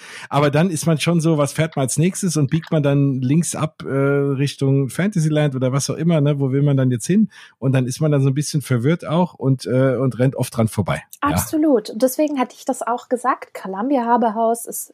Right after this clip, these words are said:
Speaker 2: gerade
Speaker 1: Mhm.
Speaker 2: essenstechnisch mein Geheimtipp fürs Magic Kingdom.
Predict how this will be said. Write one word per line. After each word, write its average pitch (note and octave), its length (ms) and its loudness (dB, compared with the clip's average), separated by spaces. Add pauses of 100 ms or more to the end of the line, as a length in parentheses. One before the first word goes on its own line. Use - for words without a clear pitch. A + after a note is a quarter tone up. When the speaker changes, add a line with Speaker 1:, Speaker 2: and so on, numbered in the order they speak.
(120)
Speaker 2:
gerade A#3 240 0
Speaker 1:
Mhm. - 60 2 (340)
Speaker 2:
essenstechnisch F#3 480 -4
mein F3+ 340 -8
Geheimtipp E3+ 560 -10
fürs F#3 220 -12
Magic F3+ 280 -8
Kingdom. F#3+ 260 -6